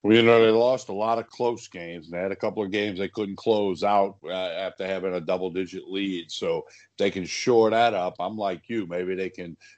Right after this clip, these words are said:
you know, jump a couple of notches and, uh, do a lot better in the Western Conference. So, uh, Trey Blossman, I know you'll be paying close attention to the N B A playoffs, and, and in subsequent episodes of Sports Takes, uh, Trey will have plenty of stuff for y'all on that.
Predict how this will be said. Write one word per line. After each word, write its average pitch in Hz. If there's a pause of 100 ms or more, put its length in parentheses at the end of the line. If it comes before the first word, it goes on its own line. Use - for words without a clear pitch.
you 104
know, 90
jump 113
a 95
couple 131
of 90
notches 82
and, 78
uh, 76 (320)
do 113
a -
lot 95
better 92
in 82
the 82
Western 82
Conference. 92
So, 78 (280)
uh, 87
Trey 123
Blossman, 117
I 101
know 101
you'll 101
be 95
paying 98
close 175
attention 92
to 87
the 87
N 87
B 90
A 85
playoffs, 95
and, 71 (340)
and 78
in 73
subsequent 90
episodes 92
of 80
Sports 92
Takes, 92
uh, 82
Trey 90
will 87
have 85
plenty 90
of 78
stuff -
for 82
y'all 82
on 78
that. 92